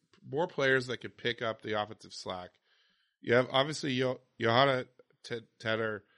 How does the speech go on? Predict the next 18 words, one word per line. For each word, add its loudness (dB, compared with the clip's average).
She's -4
been -2
there 2
for -2
a 0
while. 0
She -8
can -2
have -2
big -6
games. -4
She -6
had -4
a -4
big -4
game -4
here, -4
seventeen. -10